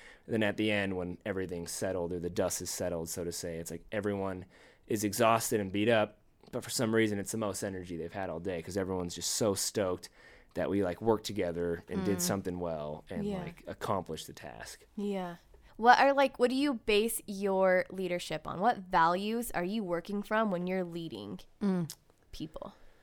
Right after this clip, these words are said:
Speaker 1: Hmm, that's a good question. Honestly, I'd, I'd say the number one value is probably, for me, is trust. Is just
Speaker 3: Mm-hmm.
Speaker 1: building their
Speaker 3: Yeah.
Speaker 1: trust,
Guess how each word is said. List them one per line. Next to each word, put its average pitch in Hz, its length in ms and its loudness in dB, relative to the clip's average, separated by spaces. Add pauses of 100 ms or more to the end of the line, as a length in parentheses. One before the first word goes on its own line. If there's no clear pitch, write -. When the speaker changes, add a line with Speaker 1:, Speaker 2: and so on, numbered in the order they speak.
(840)
Speaker 1:
Hmm, 120 160 -6
that's 104 220 -4
a - 20 -12
good 107 180 -6
question. 127 600 0
Honestly, 156 480 6
I'd, 123 300 4
I'd 120 160 2
say 135 600 4 (140)
the - 200 -6 (400)
number 113 400 2
one 104 360 2
value 101 640 4 (840)
is 85 160 -2
probably, 101 1040 4 (400)
for - 200 -6
me, 101 200 0
is 85 180 -2
trust. - 560 -4
Is 98 120 -4
just - 200 2
Speaker 3:
Mm-hmm. 214 100 2
Speaker 1:
building 117 380 6
their 107 180 2
Speaker 3:
Yeah. 220 80 -2
Speaker 1:
trust, - 540 2